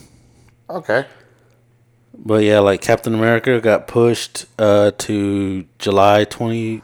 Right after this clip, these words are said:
Speaker 2: tw-, uh, twenty-four, twenty-four. Uh, Thunderbolts got to December twenty-sixth, twenty twenty-four. Uh, Fantastic Four, May second, twenty twenty-five. Blade,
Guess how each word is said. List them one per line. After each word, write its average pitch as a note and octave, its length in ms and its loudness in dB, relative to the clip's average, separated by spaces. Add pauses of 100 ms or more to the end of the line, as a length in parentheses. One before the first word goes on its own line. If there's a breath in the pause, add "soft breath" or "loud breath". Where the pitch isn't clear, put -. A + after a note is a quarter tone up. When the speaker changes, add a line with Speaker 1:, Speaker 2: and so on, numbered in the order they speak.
Speaker 2:
tw-, - 320 -20
uh, G#2+ 160 -10
twenty-four, A#2 480 -4
twenty-four. C3 720 -6 (1200 soft breath)
Uh, G#2 200 -2
Thunderbolts A#2+ 880 2
got G2+ 420 -2
to G2 320 -4
December G#2 600 -4
twenty-sixth, - 680 -8
twenty A#2+ 240 -6
twenty-four. C3 680 -4 (2000 loud breath)
Uh, G#2 460 -4
Fantastic A2+ 560 -2
Four, B2 320 0
May A2 280 -4
second, B2+ 520 -6
twenty A2+ 220 -4
twenty-five. B2+ 880 -4 (1160 soft breath)
Blade, A#2+ 680 6